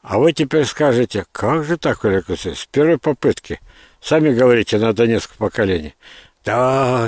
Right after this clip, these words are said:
открываю величайший секрет. Это вторая попытка. Вот. Со второй попытки уже стало лучше, полноценнее.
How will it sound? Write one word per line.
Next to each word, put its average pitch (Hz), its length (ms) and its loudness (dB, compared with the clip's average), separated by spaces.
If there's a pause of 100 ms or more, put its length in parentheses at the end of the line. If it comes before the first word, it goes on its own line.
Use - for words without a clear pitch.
открываю 117 580 0
величайший 117 580 -2
секрет. 110 460 -2
Это 104 160 -8
вторая - 580 -6
попытка. - 600 -6 (760)
Вот. 101 440 -2
Со - 180 -6
второй 131 280 0
попытки - 560 -4
уже 123 460 0 (800)
стало 117 380 0
лучше, 110 560 -2 (340)
полноценнее. 113 880 -2